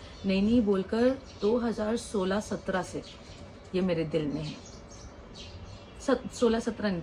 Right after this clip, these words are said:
दो हज़ार अठारह से, याद है मुझे, हाँ, दो हज़ार अठारह से। तब मैं क्या उम्र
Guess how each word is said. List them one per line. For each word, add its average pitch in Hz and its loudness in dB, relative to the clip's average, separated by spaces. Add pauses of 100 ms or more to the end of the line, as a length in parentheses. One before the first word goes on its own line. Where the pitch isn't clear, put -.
दो 220 6
हज़ार 214 2
अठारह 185 -2
से, - -8 (460)
याद - 2
है - -4
मुझे, - -10
हाँ, 147 -4 (520)
दो 180 0
हज़ार 160 0
अठारह - -8
से। - -14 (1400)
तब 311 10
मैं 302 6
क्या 277 4
उम्र 226 4